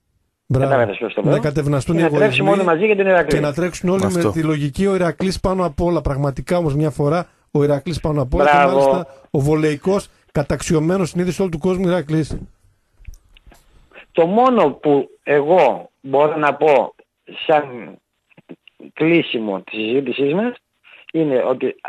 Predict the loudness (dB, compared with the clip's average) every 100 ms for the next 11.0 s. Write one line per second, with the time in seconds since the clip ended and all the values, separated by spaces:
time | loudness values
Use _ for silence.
0 | -14 -12 -6 -2 2 4 4 4 4 2
1 | -2 -8 _ -2 0 0 -2 _ _ _
2 | _ _ _ _ _ _ _ _ _ _
3 | -10 -2 0 2 0 2 0 0 0 0
4 | -2 -2 -2 0 0 0 0 0 -2 -4
5 | -8 -4 0 0 -2 -4 -2 0 -2 -4
6 | -4 -8 -16 _ _ _ _ _ _ _
7 | _ -4 -2 0 -2 0 0 2 0 -2
8 | -12 -16 _ _ _ _ _ _ _ _
9 | _ _ _ _ _ -4 -2 0 0 -2
10 | -2 -2 -2 0 -2 -2 -2 -2 -2